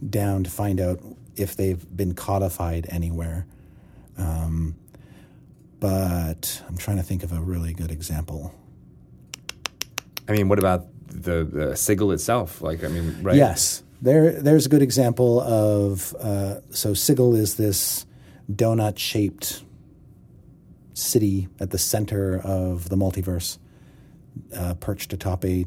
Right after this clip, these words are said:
Speaker 1: tall and lonely and infinite spire. And no gods may enter it.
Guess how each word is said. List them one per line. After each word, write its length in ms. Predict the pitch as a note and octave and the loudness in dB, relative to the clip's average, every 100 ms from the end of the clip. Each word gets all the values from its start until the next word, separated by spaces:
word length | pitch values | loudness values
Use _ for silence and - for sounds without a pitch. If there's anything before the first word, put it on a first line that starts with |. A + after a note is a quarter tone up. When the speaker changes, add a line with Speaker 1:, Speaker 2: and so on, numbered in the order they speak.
| - | -4
Speaker 1:
tall 500 | - F2+ F2+ F2 - | -4 -2 -2 -4 -6
and 180 | G2 F#2 | -2 0
lonely 480 | F#2 F2+ F#2 F#2 E2 - - - | 2 2 0 -2 -4 -14 -20 -10
and 220 | F2 E2+ E2 - | -2 -2 -2 -6
infinite 480 | - A#2+ - F#2 F#2 | 2 2 4 0 0
spire. 520 | - - F#2+ F#2 E2+ F2 - - - - - - | -4 -4 -2 0 -2 -4 -10 -20 -20 -20 -20 -6
And 420 | G2+ G2 F#2 F2 | -2 2 2 0
no 480 | F#2 G2+ A#2+ B2 A#2+ | 2 4 6 6 6
gods 520 | A2+ A2+ A#2 F2 F2 | 4 4 4 2 0
may 180 | F#2 G2+ | 0 2
enter 240 | A2 G#2 C#2+ | 2 0 -8
it. 160 | C#2+ | -12